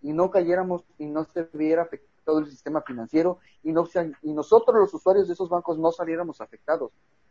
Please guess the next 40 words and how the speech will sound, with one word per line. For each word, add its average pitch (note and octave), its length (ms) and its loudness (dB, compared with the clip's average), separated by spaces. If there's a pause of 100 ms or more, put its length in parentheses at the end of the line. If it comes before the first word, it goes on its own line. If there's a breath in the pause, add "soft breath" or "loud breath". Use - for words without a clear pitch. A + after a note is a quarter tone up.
es E3 60 -18
que G#3+ 120 -8
no G#3 80 -4
es G#3 80 -6
que G#3 80 -12
sean, F#3+ 300 -2
es F3 120 -6
que G#3+ 100 -6
no G3 100 -4
sean, G3+ 260 -8
no, E3+ 140 -2 (120)
no F3+ 120 -2
es F3 60 -2
que E3 100 -12
sean D3+ 240 -8
héroes, F3 300 -4 (220)
están - 240 -10
haciendo F3 220 -4
una F#3+ 80 -2
inversión D3+ 460 -4
que - 80 -10
a - 20 -6
largo C3 240 -4
plazo E3+ 380 -2 (220)
les A#2+ 100 -12
va C3+ 120 4
a D3 40 4
retribu-, C#3 600 -6
retribuir C3+ 600 0
tanto B2+ 240 -6
en A#2 80 -12
dinero F#3 420 -2 (380)
como C#3 260 0
en C3+ 120 0
negociación B2+ 760 0 (520)
con, C#3+ 200 -2
con C3+ 260 -6
la B2 60 0
Reserva B2+ 460 -4
Federal. G#2+ 400 -10